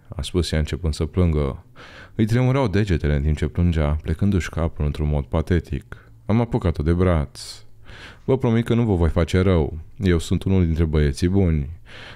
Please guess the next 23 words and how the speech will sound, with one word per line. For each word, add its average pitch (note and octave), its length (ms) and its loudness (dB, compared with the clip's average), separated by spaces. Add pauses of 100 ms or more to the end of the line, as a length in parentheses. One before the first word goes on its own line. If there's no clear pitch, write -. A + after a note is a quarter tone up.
„Dar A#2+ 120 0
cred C3 120 2
că C3+ 80 0
ar C3 60 2
trebui B2+ 280 2
să F#2 140 0
plecăm,” E2+ 540 0 (100)
am D#2 80 0
spus. - 580 -6
„Trebuie A2 220 2
neapărat F2+ 480 2
să F2+ 120 -2
găsim E2+ 320 2
o D#2+ 80 2
cale E2 300 0
de D2 120 0
ieșire D#2+ 400 2
de D#2 100 2
aici.” - 680 0 (680)
„Să - 160 0
ieșim F#2 360 4
de D3 80 2
aici?” A#2 580 0